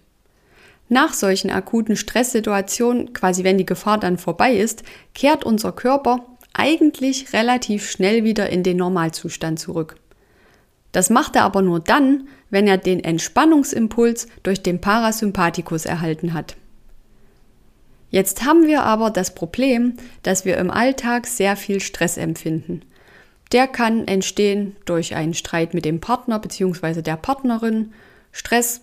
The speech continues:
kann aber auch entstehen durch Ärger auf Arbeit mit den Kollegen, durch unzufriedene Kunden, durch den unhöflichen Nachbarn, durch den schlecht gelaunten Vermieter und so weiter und so fort. Und was dabei passiert, ist Folgendes.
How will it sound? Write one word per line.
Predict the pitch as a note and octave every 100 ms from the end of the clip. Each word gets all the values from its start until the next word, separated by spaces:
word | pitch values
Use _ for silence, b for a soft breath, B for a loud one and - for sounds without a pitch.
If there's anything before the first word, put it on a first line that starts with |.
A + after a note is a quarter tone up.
| _
kann | - F#3+
aber | - F3+ F3
auch | F3+
entstehen | - F3 - A3+ A3+ G#3+ G#3+ -
durch | E3+ -
Ärger | F3+ F3 -
auf | F3 -
Arbeit | C4+ C4+ A#3+ A3+ A3+
mit | F3+
den | E3+
Kollegen, | D#3+ F#3+ A#3+ B3 A#3+ A#3 A3+ B B B -
durch | F#3 -
unzufriedene | F#3+ - E3+ - F3 G3+
Kunden, | G3 D4 D4 C#4 C4 A#3+ A#3+ A#3+ -
durch | F3+ E3 -
den | E3 -
unhöflichen | G3+ F#3+ F#3 F#3 G3+ G#3 A#3
Nachbarn, | C#4 C#4 - A#3+ A#3 A#3 A3+
durch | F3+ F3+
den | F3
schlecht | - G3+ G3+ -
gelaunten | F3+ F3 F#3 F#3+
Vermieter | - G#3 B3+ C#4 C4 A#3+ A3+
und | - G3
so | G3
weiter | F#3+ G3 F3+
und | F3
so | E3+
fort. | - D#3 - - _ - B B B B -
Und | G3+
was | F#3+
dabei | B3+ C#4+ C#4
passiert, | C4 A3 G3+ A#3 A3+
ist | G3
Folgendes. | - F#3 F#3 E3+ D#3+ -